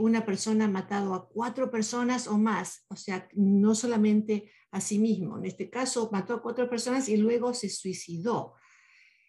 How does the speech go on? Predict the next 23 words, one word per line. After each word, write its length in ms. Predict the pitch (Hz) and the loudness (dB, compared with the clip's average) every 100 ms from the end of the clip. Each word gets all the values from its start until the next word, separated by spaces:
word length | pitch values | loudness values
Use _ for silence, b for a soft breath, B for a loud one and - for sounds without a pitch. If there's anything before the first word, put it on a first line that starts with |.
| b _ | b _
¿Saben 440 | - 320 349 320 | -4 -2 -2 -2
qué? 260 | 277 294 294 | -2 -4 -4
Este 220 | 269 302 | -6 -6
es 100 | 269 | -4
el, 320 | 214 196 180 _ | -2 -2 -8 _
el 360 | 208 190 185 196 | -2 0 0 2
número 560 | 262 269 254 214 160 165 | 2 0 -2 -4 -4 -2
veinte, 460 | 254 254 220 165 | 0 2 2 0
el, 240 | 156 160 - | -4 -8 -10
el 280 | 208 190 185 b b _ | -6 -4 -4 b b _
tiroteo 600 | 214 202 185 269 294 294 | 0 0 -2 -4 -2 0
masivo 480 | 226 208 269 269 233 | 0 0 -2 0 2
número 440 | 247 262 247 202 170 | 2 0 0 -2 0
veinte, 600 | 202 233 269 349 403 - B B B B B _ | 0 0 0 0 -4 -6 B B B B B _
después 760 | 196 247 247 - 302 339 392 392 | -4 0 -2 -4 -2 0 0 0
de 140 | 262 | -2
la 120 | 247 | -2
masacre 720 | 214 208 - 311 339 339 330 | -2 -4 -2 -4 -4 -2 -2
de 200 | 240 214 214 | 0 0 0
Uvalde, 800 | 190 202 320 330 185 - - _ _ _ _ | -4 -2 -2 -2 -2 -6 -10 _ _ _ _
donde 260 | - 247 247 | -4 -2 -2
pasó 460 | 247 233 - 302 339 | -4 -4 -4 -4 -4
hace 560 | 302 - 247 233 - | -4 -2 -2 -2 -4